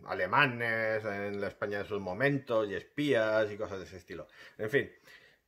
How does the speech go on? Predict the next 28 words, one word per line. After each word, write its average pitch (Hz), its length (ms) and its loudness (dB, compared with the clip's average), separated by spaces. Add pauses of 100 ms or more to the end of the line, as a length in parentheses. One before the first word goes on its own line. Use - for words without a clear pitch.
que 135 120 0
tienes 165 260 4
allí 156 160 6
una 143 160 6
mezcla 139 220 4
de 135 80 6
costumbrismo, 139 680 2
homenaje 139 460 2
a 135 260 6
los 131 680 4
tebeos 131 360 4
clásicos, 120 800 2
aventura, 127 680 4
y 139 80 2
funciona 135 480 0
muy 139 180 4
bien 156 360 0
en 131 340 -2
todos 123 380 -2
estos 113 360 -6
niveles, 80 440 -8
¿no? 131 240 -10
Ya, 95 280 -6
por 110 120 -2
eso 127 420 -2
son 123 420 -4
dos 123 200 -2
obras 127 500 2